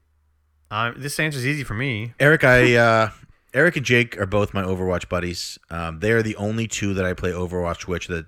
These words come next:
Speaker 2: with that do not also have Splatoon.
Speaker 1: Ah.
Speaker 2: However, my brother has Splatoon.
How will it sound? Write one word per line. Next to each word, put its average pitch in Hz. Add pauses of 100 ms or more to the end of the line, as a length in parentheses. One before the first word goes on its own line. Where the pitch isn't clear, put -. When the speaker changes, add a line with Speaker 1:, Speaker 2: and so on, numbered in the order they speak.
(160)
Speaker 2:
with 92 (640)
that 92
do 98
not 95
also 92
have 85
Splatoon. 90
Speaker 1:
Ah. - (800)
Speaker 2:
However, 90
my 87
brother 85 (220)
has 67
Splatoon. -